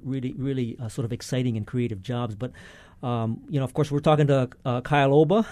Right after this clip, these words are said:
and, uh, uh, Russell Chang, both very handsome and competent, uh, programmers. Uh, and, uh, <laughs> we,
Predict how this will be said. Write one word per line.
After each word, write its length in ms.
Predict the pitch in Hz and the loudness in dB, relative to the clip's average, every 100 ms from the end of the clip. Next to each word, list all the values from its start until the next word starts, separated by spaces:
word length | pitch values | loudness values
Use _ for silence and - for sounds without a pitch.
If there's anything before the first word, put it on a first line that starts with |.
| - | -4
and, 520 | 139 127 120 120 120 127 | 0 2 2 0 0 -2
uh, 320 | 123 117 120 127 | -4 -4 -6 -8
uh, 260 | 123 113 107 | -8 -8 -8
Russell 540 | 120 147 - 135 123 - | -4 -4 -2 -2 -2 -4
Chang, 400 | - 143 151 175 | -4 0 2 0
both 320 | 117 139 147 - - - | 0 0 0 -6 -20 -8
very 340 | 131 135 - - | -6 -4 -6 -12
handsome 460 | - 151 143 147 127 | -2 0 0 0 -2
and 180 | 117 - | -2 -4
competent, 640 | 143 131 - 139 117 - | -4 -4 -4 -6 -6 -6
uh, 220 | 123 123 | -6 -6
programmers. 720 | - 143 139 139 131 165 - - - - - - - | -4 -2 0 0 -2 -6 -12 -20 -20 -20 -20 -12 0
Uh, 280 | 147 143 143 | 2 2 4
and, 300 | 160 156 151 | 6 8 8
uh, 280 | 156 147 147 151 147 175 240 - | 8 8 4 2 0 6 8 10
<laughs> 500 | 220 220 220 - 170 | 10 10 8 8 8
we, 300 | 185 180 | 6 6